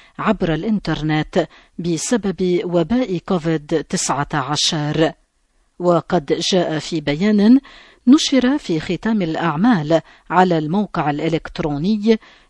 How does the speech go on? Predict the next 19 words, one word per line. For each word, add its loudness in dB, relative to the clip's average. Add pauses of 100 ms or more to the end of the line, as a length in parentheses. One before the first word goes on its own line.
لمجلس 2
أساقفة -4
الأرجنتين 0 (500)
أن 2
الاجتماع -2
الذي -4
عقد 0 (300)
يوم 2
الثلاثاء -4
الماضي -2
عبر -2
الإنترنت 0 (400)
كان 2
مثمراً، 0 (340)
وتم 2
خلاله -4
التأمل 2 (340)
في 2
الرسالة 0